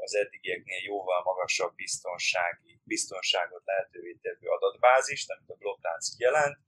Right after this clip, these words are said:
erre a célra használják. Ö, az egészségügyben is használatos már,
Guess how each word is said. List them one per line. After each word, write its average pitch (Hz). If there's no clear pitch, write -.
erre 101
a 90
célra 87
használják. -
Ö, 92
az -
egészségügyben 139
is 127
használatos 117
már, 110